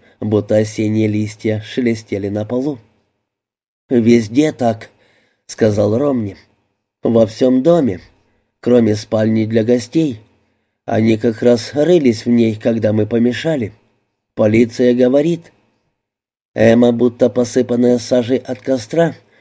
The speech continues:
лежала в спальне для гостей с открытыми глазами.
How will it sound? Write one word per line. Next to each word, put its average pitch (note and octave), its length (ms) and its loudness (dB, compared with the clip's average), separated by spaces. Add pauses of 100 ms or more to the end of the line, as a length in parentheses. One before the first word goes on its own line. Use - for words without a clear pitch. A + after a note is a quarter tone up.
(200)
лежала A#2 500 2
в A2+ 60 -6
спальне C3+ 480 0
для G#2+ 180 0
гостей A2 420 -2
с G#2+ 140 -8
открытыми A2 600 -4
глазами. A#2+ 600 -4